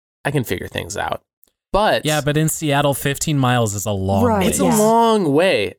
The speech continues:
Speaker 1: So, like, I was dealing with that last night, and I was like, "Oh, shoot, like, I have to work tomorrow, like, and taking public transport is, like, not gonna work." Like, it's, like, for the shop I was working at today, like, it was gonna take way too long. So I was like, "Okay, like, I'm gonna have to Uber tomorrow.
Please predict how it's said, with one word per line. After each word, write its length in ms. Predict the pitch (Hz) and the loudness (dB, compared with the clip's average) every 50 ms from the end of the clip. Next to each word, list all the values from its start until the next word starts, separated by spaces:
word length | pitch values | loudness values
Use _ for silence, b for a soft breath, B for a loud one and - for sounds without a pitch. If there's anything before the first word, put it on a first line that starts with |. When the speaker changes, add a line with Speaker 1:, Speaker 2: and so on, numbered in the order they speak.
| _ - - | _ -8 -6
Speaker 1:
So, 240 | - - 196 196 | -4 -2 -2 -2
like, 260 | 190 180 180 175 160 - | 0 0 0 -2 -2 -2
I 160 | - 180 220 240 | -4 -4 -2 -2
was 180 | 247 190 151 | -4 -4 -2
dealing 240 | 165 196 196 202 185 | -2 0 0 2 0
with 100 | 165 - | 0 0
that 160 | 170 151 113 117 | -2 -2 -2 -2
last 300 | 120 120 139 147 - - | -2 -2 -2 -2 -4 -4
night, 140 | 123 113 107 | -4 -4 -4
and 80 | 117 | -4
I 60 | 120 120 | -4 -4
was 80 | 117 | -4
like, 140 | 117 123 - | -4 -4 -4
"Oh, 200 | - 185 185 165 | -2 0 0 0
shoot, 320 | 143 - - - 190 151 120 | -2 -2 -2 0 0 0 0
like, 160 | 127 - - | 0 -2 -2
I 160 | - 143 170 | -2 -4 -2
have 220 | 185 190 185 180 - | -2 -2 -4 -4 -2
to 100 | - 151 | -2 0
work 260 | 131 131 135 135 - | 2 2 2 0 -2
tomorrow, 580 | - - 131 113 104 104 101 98 98 101 - _ _ _ _ _ _ _ _ _ _ _ 120 | -4 -4 0 2 2 2 2 2 0 -2 -2 _ _ _ _ _ _ _ _ _ _ _ -2
like, 320 | 120 123 117 110 - - _ - | -2 0 0 -2 -4 -10 _ -6
and 260 | 127 127 123 117 107 - - | -4 -4 -4 -6 -8 -12 -8
taking 280 | - 151 147 147 147 | -6 -4 -4 -2 -2
public 260 | - 143 135 127 117 - | 0 0 0 0 -2 -2
transport 460 | - 120 113 107 - - 120 110 101 | -2 -2 -2 -2 0 -2 -2 -2 -2
is, 100 | 107 104 | -2 -2
like, 160 | 113 104 98 104 | -2 -2 -2 -4
not 320 | 107 107 110 117 113 113 - | -4 -2 -2 -2 -2 -2 -2
gonna 120 | 123 110 | 0 0
work." 260 | 101 95 90 90 - 113 | 0 0 -2 -2 -2 -2
Like, 180 | 101 101 - | -2 -2 -2
it's, 280 | 117 117 - - - - _ _ _ _ _ _ _ _ _ _ _ _ | -4 -6 -6 -6 -10 -12 _ _ _ _ _ _ _ _ _ _ _ _
like, 140 | - 117 113 | -4 -4 -4
for 220 | - - 135 120 110 | -2 0 0 0 0
the 100 | 101 123 | 0 -2
shop 300 | - - 139 127 - 139 | -2 -2 -2 -2 0 0
I 40 | 123 | 0
was 120 | 117 110 | 0 0
working 240 | 113 113 - 127 117 | -2 -2 -2 -2 -2
at 140 | 107 - - | -4 -4 -4
today, 420 | - 113 117 113 101 101 101 95 | -2 0 2 2 2 2 0 0
like, 220 | - 101 98 - - | -2 -4 -4 -4 -4
it 20 | 98 | -6
was 100 | 95 98 | -4 -4
gonna 160 | 104 95 90 | -6 -6 -4
take 180 | - 95 - | -6 -6 -4
way 300 | 110 113 123 131 127 131 | -2 0 2 2 2 2
too 180 | 120 - 117 110 | 0 -2 -2 -2
long. 240 | 104 98 92 90 92 | 0 0 -2 -2 -2
So 100 | - 101 | -4 -6
I 40 | 95 | -6
was 80 | - | -6
like, 160 | 98 95 - - | -8 -8 -10 -10
"Okay, 260 | 113 - 107 92 92 - | -8 -6 -6 -6 -6 -10
like, 160 | - 101 - | -14 -14 -12
I'm 80 | - 101 | -8 -6
gonna 80 | 104 113 | -4 -4
have 100 | 120 - | -4 -4
to 80 | 117 117 | -4 -4
Uber 180 | 120 113 117 | -2 -2 -2
tomorrow. 420 | 110 - 113 107 107 110 107 98 | -4 -2 -2 -2 0 0 0 -2